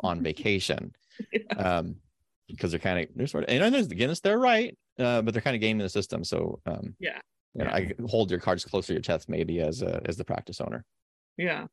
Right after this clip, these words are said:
Speaker 2: Yeah. And you, you could even offer, or if you're gone, or you s-, maybe you pay, like, part-time, if you're not taking off that,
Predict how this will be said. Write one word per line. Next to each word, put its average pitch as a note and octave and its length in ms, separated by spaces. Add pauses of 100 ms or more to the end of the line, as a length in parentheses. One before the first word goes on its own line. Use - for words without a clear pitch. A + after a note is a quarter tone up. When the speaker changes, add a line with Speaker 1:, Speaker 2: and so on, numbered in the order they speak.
(140)
Speaker 2:
Yeah. - 200
And F3 180
you, F3 240
you E3+ 140
could G3 240
even D#3 200
offer, D#3 360
or D#3 180 (100)
if - 200
you're D#3 180
gone, D#3 340
or - 80
you - 100
s-, - 300
maybe D#3 460 (760)
you D#3+ 600 (220)
pay, D#3 340 (160)
like, D#3+ 120 (640)
part-time, D#3+ 800 (120)
if E3 120
you're F3+ 80
not E3+ 160
taking E3+ 260
off D3+ 220
that, - 240